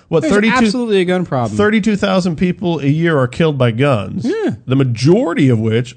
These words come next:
Speaker 1: are by their own hand, suicide.
Speaker 2: So the, I, I would absolutely say you've
Speaker 1: You
Speaker 2: got a gun,
Speaker 1: classify that? Okay.
Speaker 2: gun safety
Speaker 1: All right.
Speaker 2: issue.
Speaker 1: Gun safety. I would be willing to discuss things like that, but that's not what happens. What
Speaker 2: No.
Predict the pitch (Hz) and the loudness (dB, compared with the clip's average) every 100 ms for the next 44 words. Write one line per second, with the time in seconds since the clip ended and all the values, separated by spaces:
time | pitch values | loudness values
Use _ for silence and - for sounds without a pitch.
0 | _ 143 139 131 127 139 147 147 139 135 | _ 0 0 0 -4 -10 0 2 4 2
1 | 120 202 107 - 180 - 90 - 208 135 | 0 -2 -2 -2 -2 -2 -6 -2 0 0
2 | 135 127 127 262 - 190 180 139 143 - | -4 -6 -4 -4 -2 -2 -2 -2 -6 -8
3 | 170 - 156 160 190 190 143 147 143 151 | -10 -8 -8 -2 0 2 0 2 0 0
4 | 175 294 170 190 190 247 370 381 - 370 | -2 -2 -4 0 -2 -2 -4 -8 -6 -8
5 | - 170 196 - 90 87 _ _ _ - | -2 0 0 -2 -8 -12 _ _ _ -4
6 | 180 190 190 170 147 262 415 339 233 247 | -2 0 -4 -4 -4 0 0 0 -4 -2
7 | 254 254 262 240 - 330 - - 151 123 | -2 -2 -4 -6 -6 -8 -8 -4 -2 0
8 | 120 120 233 226 214 156 208 226 104 90 | 0 0 -4 -4 -2 0 0 -2 -6 -4
9 | 131 | 0